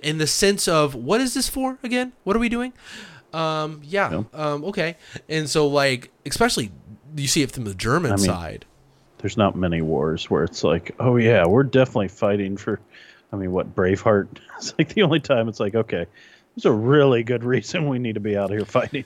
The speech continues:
Speaker 1: Yeah, I mean, World War Two, you know, and, like,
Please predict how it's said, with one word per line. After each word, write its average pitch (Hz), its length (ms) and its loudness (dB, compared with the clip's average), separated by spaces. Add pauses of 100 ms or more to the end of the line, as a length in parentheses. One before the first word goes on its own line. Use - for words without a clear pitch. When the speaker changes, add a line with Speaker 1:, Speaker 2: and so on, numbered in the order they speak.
Speaker 1:
Yeah, 180 240 2
I 196 60 0
mean, 190 280 0
World 160 240 8
War 139 140 2
Two, 104 440 -2
you 123 120 -2
know, 127 240 2
and, 139 160 -4
like, 135 300 -2